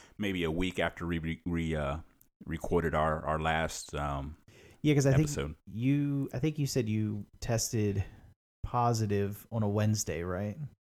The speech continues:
Speaker 1: Wednesday or
Speaker 2: Was it a
Speaker 1: Thursday. I
Speaker 2: Wednesday?
Speaker 1: th-, it was the twenty-ninth was the date of my
Speaker 2: Okay.
Speaker 1: test.
Speaker 2: Uh, yeah, so I was
Speaker 1: Yeah.
Speaker 2: in Chicago,
Speaker 1: Yeah.
Speaker 2: and I was texting you,
Speaker 1: Yeah.
Speaker 2: and you were like, "Hey, man."
Speaker 1: And I forgot you went to
Speaker 2: Like,
Speaker 1: Chicago.
Speaker 2: yeah, yeah, yeah.
Speaker 1: Yeah.
Speaker 2: You were like, "I've,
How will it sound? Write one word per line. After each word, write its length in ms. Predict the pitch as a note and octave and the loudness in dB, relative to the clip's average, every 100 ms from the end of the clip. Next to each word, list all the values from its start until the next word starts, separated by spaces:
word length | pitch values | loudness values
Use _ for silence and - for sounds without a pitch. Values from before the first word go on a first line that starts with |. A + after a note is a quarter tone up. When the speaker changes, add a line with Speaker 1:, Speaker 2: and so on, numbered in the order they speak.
| _ - - - _ - | _ -6 -6 -20 _ 4
Speaker 1:
Wednesday 380 | C3 G#3 F3 F3 | 6 6 6 6
or 60 | |
Speaker 2:
Was 80 | E3 | 6
it 20 | |
a 20 | B2 | 8
Speaker 1:
Thursday. 320 | C#3+ A#2+ F2+ | 8 8 4
I 40 | |
Speaker 2:
Wednesday? 160 | F#2+ A2+ | 2 2
Speaker 1:
th-, 20 | |
it 40 | C#3 | 2
was 100 | C3+ | 2
the 80 | B2 | 6
twenty-ninth 720 | - D#3+ C3+ A#2+ A2 E2 E2+ | 8 8 8 6 4 0 -2
was 140 | F2+ | -2
the 80 | F2+ | -6
date 240 | E2 F2+ E2+ | -4 -2 -2
of 80 | |
my 140 | F2 D#2+ | -4 -4
Speaker 2:
Okay. 180 | - C2+ | -2 -2
Speaker 1:
test. 240 | F#2+ - - _ _ - - | -2 -6 -16 _ _ -20 0
Speaker 2:
Uh, 260 | G#2+ G2+ G2+ | 4 4 6
yeah, 200 | D#3+ G2+ | 6 4
so 120 | - | 4
I 120 | A#2 D3 | 6 6
was 140 | D3+ | 6
Speaker 1:
Yeah. 40 | B2+ | 6
Speaker 2:
in 60 | A2 | 4
Chicago, 680 | - A#2+ A#2 A2 G#2 G2+ F2 | 4 6 6 6 4 2 0
Speaker 1:
Yeah. 200 | D#2+ D#2+ - - | -6 -8 -10 0
Speaker 2:
and 420 | A#2 G#2+ G#2 G2+ | 2 4 4 4
I 100 | A2 | 2
was 120 | G#2+ | 2
texting 400 | - D3 - G#2 G2 | 4 4 4 4 4
you, 160 | F#2+ F2+ | 2 2
Speaker 1:
Yeah. 260 | E2+ D#2 - - | 2 0 -4 0
Speaker 2:
and 80 | A2+ | 4
you 60 | G#2+ | 6
were 60 | |
like, 120 | G2 | 6
"Hey, 180 | G#2 A2+ | 4 6
man." 220 | G#2+ G2+ G2 | 6 6 6
Speaker 1:
And 80 | |
I 60 | G#2+ | 6
forgot 400 | G#2+ G2 G2+ - | 6 4 2 4
you 80 | F#2 | 4
went 200 | G#2+ C3+ | 4 4
to 80 | F#2 | 0
Speaker 2:
Like, 320 | - G2 G2 | -4 -4 0
Speaker 1:
Chicago. 500 | F2+ E2+ D#2 D2 C#2+ | 2 2 2 0 2
Speaker 2:
yeah, 380 | A#2+ E3 E3 A2 | 6 10 10 8
yeah, 160 | G2+ | 6
yeah. 80 | G#2 | 6
Speaker 1:
Yeah. 240 | G#2+ E2+ D#2+ - | 4 4 0 -2
Speaker 2:
You 100 | B2 | 2
were 60 | B2+ | 4
like, 140 | A2 | 2
"I've, 140 | G2+ | 0